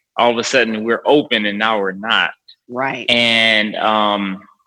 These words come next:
Speaker 1: it was kinda like, okay, we lost one client, then we lost two clients, then we lost many of clients.
Speaker 2: Mm.
Speaker 1: And it was like, "Man, this is, this is real. We have to do something." So it really hit me as an entrepreneur. It's like, okay, you're gonna stop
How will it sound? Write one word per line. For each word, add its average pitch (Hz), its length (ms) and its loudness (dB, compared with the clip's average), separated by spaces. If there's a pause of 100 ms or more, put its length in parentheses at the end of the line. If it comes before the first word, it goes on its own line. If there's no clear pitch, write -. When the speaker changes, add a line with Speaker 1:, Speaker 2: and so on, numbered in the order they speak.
(120)
Speaker 1:
it 113 60 -2
was 113 180 -2
kinda 123 280 -6
like, 98 300 -2
okay, 104 340 -2
we 110 140 -2
lost 110 380 2
one 117 220 -2
client, 98 600 0
then 104 120 -6
we 107 60 -4
lost 104 340 0
two 170 160 2
clients, 104 480 0
then 117 100 -4
we 117 60 -4
lost 107 420 2 (180)
many 135 400 4
of 98 80 0 (100)
clients. 101 520 -2 (360)
Speaker 2:
Mm. 143 160 -2
Speaker 1:
And 110 100 -2
it 123 40 2
was 113 120 0
like, 92 220 0
"Man, 110 240 2
this 143 200 -2
is, - 380 -2
this - 200 -4
is 110 140 -2
real. 123 240 2
We 135 120 0
have 139 160 -2
to 104 60 -12
do 104 120 -2
something." 98 680 -2
So 107 420 2 (480)
it 160 120 6
really 143 500 2
hit 139 280 -2
me 117 220 0
as 110 320 0
an 107 140 -6
entrepreneur. 123 680 2
It's 107 200 -2
like, 95 260 0
okay, 101 560 0 (320)
you're 110 140 0
gonna 95 160 0
stop 123 520 2